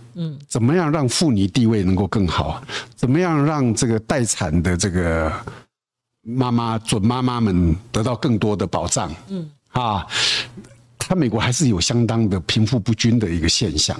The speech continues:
Speaker 2: 相当严重的贫富不均的现象。
Speaker 1: 嗯哼。
Speaker 2: 感觉上，以我们常年在观察美国，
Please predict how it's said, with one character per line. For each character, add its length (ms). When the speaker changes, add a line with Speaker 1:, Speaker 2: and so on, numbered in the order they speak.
Speaker 2:
相 340
当 320
严 240
重 200
的 80
贫 220
富 100
不 140
均 180
的 80
现 240
象。 220
Speaker 1:
嗯 20
哼。 240
Speaker 2:
感 200
觉 140
上， 240
以 80
我 160
们 140
常 340
年 160
在 140
观 200
察 220
美 180
国， 400